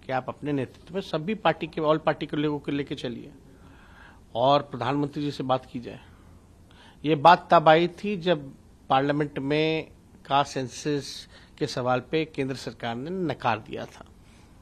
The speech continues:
इसके बाद हम लोगों की चिंता बढ़ी, तो हम लोग प्रधानमंत्री जी से भी मिले।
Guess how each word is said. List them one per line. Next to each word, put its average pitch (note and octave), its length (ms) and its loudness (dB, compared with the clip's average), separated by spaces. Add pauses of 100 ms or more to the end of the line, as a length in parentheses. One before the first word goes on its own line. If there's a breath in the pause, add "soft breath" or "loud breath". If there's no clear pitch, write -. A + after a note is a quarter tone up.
(140)
इसके B2+ 240 -4
बाद C#3+ 140 2
हम C3+ 140 -2
लोगों B2+ 200 -2
की C3 240 -8
चिंता A#2+ 360 -4
बढ़ी, A#2 280 -6
तो F3+ 160 -8
हम D#3 160 -4
लोग D#3 160 -6
प्रधानमंत्री A#2 540 -8
जी B2 100 -10
से A#2+ 120 -10
भी B2 100 -8
मिले। B2 180 -10